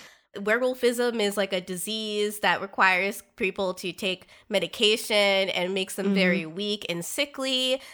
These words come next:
Speaker 1: and also makes people afraid of having werewolves around their children because they don't want their children to be infected.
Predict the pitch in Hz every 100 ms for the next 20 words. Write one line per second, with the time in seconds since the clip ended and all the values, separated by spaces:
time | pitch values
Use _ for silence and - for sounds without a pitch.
0 | - 202 202 202 196 196 - 208 185 196
1 | 196 185 - - 240 190 160 - 185 180
2 | 190 185 185 180 190 170 170 170 160 165
3 | 170 170 180 160 156 131 - - 180 185
4 | 190 175 175 180 170 165 160 156 156 156
5 | 160 - 175 202 202 202 202 196 214 202
6 | 214 202